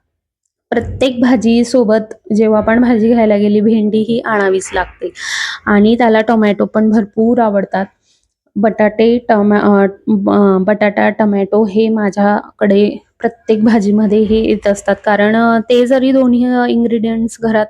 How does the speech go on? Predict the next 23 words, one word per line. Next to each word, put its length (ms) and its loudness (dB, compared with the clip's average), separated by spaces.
असले 320 -4
तर, 140 4
अ, 180 2
पूर्ण 340 0
आठवडा 400 0
सहज 460 -2
निघतो. 400 -4
मग, 320 0
अ, 480 2
इतर 400 0
भाजी 340 0
नसली 420 0
तरी 200 0
चालतं. 500 -2
तर 120 2
बटाटे 440 0
पण 180 -2
आणले 280 0
होते, 220 -4
कारण 360 -2
असं 280 -4
आहे 320 -2
की 260 -4